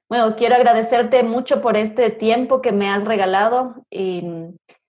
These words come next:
cuéntame, por, ¿dónde podemos encontrarte tanto para el tema de los viajes y asesoría de grupo como para tus otros proyectos,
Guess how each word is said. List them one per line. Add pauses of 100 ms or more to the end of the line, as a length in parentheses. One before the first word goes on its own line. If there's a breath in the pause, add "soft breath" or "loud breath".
(720)
cuéntame,
por,
¿dónde
podemos
encontrarte
tanto
para
el
tema
de
los
viajes
y
asesoría
de
grupo
como
para
tus
otros
proyectos,